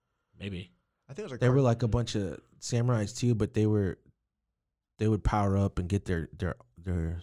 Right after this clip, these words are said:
Speaker 2: Oh shit, those are nice.
Speaker 3: Oh yeah, I've seen those. Those
Speaker 1: Yeah.
Speaker 3: are cool. Nice.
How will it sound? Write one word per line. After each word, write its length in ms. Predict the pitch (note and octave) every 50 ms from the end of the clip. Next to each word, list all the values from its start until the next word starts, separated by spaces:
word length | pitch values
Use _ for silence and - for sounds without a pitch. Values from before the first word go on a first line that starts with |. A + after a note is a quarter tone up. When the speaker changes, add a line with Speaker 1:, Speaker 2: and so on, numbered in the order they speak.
| - C3+
Speaker 2:
Oh 80 | B2+
shit, 300 | A#2 - - - C#3 B2
those 160 | A#2+ B2 A#2 A2
are 40 |
nice. 440 | A2+ A#2+ B2 A#2 A2 A#2 - - - _ _ _ _ _ _ _ _ _ _ _ _ _ _ _ _ _ _ _ _ _ _ - - G#3+
Speaker 3:
Oh 220 | B3 C4+ C4+ A3
yeah, 200 | F3+ G3+ C4 B3+
I've 120 | A#3 B3 A#3+
seen 240 | - - D#3 C3+ A2+
those. 240 | G#2+ G#2+ C#3 -
Those 120 | - G3+ -
Speaker 1:
Yeah. 180 | A3 - A#2+
Speaker 3:
are 40 | F#2+ C3+
cool. 180 | C#3+ D#3 D#3+ - -
Nice. 560 | C3+ F#3 G#3+ G3+ B2 G2+ - - - -